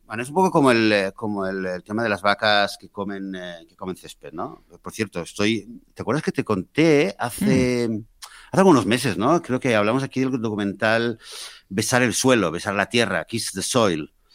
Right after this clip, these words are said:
Speaker 1: Eh, que un poco es un documental que también en Netflix que habla de la agricultura regenerativa. Ar-,
Speaker 2: Ujú.
Speaker 1: este documental me, me gustó mucho, me interesó, me metí, eh, bueno, me metí en el movimiento, eh, me, me apunté a un curso online,
Speaker 2: Ujú.
Speaker 1: eh, para poder es-,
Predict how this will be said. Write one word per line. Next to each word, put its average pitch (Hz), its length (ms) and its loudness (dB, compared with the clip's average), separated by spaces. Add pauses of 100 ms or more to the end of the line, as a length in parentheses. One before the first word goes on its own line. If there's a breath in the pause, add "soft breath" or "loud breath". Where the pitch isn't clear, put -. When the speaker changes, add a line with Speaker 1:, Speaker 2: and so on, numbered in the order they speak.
(420 soft breath)
Speaker 1:
Eh, 98 600 6
que 127 100 2
un 127 100 6
poco 143 200 2
es 135 80 2
un 139 100 6
documental 135 380 4
que 135 160 0
también 120 240 0
en 123 60 2
Netflix 139 280 0
que - 80 0
habla 113 180 2
de 113 200 2
la 110 240 6
agricultura 107 420 2
regenerativa. 95 760 2
Ar-, 87 220 -6
Speaker 2:
Ujú. 85 240 -2
Speaker 1:
este 101 240 -4
documental 131 380 4
me, 123 160 6
me 98 180 0
gustó 95 320 0
mucho, 165 280 6
me 131 40 4
interesó, 151 540 2
me 123 160 2
metí, 113 480 -2
eh, 107 340 0 (460)
bueno, 98 180 -6
me 101 120 -2
metí 87 180 -8
en 107 80 -2
el 110 80 0
movimiento, 131 840 0
eh, 113 360 0
me, 107 200 -12
me 104 120 -8
apunté 98 260 -8
a 113 60 4
un 113 80 4
curso 127 380 2
online, 156 480 6 (280 loud breath)
Speaker 2:
Ujú. 92 400 -4
Speaker 1:
eh, 107 460 2
para 110 200 2
poder 107 200 -2
es-, 104 120 -6